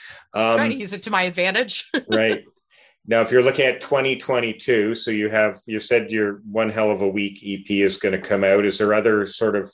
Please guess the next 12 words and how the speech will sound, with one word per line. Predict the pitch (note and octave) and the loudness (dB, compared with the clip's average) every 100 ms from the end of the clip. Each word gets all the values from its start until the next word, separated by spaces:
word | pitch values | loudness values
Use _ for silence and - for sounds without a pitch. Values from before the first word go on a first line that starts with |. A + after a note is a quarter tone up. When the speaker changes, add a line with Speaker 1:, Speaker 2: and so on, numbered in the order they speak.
| _ - | _ -6
Speaker 1:
plans | A2+ A2 A2+ A2 | 0 0 0 -2
you | A2 G2+ | -2 0
have | G#2 - | -2 -4
for | G#2 | -2
this, | G#2+ - - - _ | -2 -4 -14 -18 _
this | F#2 G2 - | -6 -6 -2
year? | G#2 G#2+ A#2+ C#3+ _ - - - - | 2 4 2 0 _ -20 -20 -20 -2
Especially, | C#3+ C3+ D3 B2+ A#2 F#2+ | 0 2 4 4 2 0
I | G#2+ | 2
guess, | A#2 A#2 - - _ - | 4 4 2 -8 _ -16
uh, | A2+ A2 G2 - G2 | -12 -10 -8 -10 -10
we, | G#2 G#2 G#2+ | -6 -2 -2